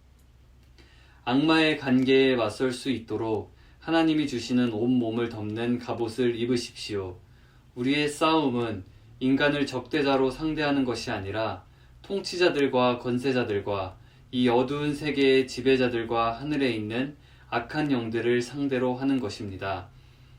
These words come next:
그러므로 하나님이 주시는 무기로 완전히 무장하십시오. 그래야만 여러분이 악한 날에 이 적재자들을 대항할 수 있으며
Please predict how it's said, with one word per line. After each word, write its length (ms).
그러므로 680
하나님이 480
주시는 520
무기로 480
완전히 480
무장하십시오. 960
그래야만 560
여러분이 560
악한 380
날에 440
이 280
적재자들을 1040
대항할 400
수 160
있으며 600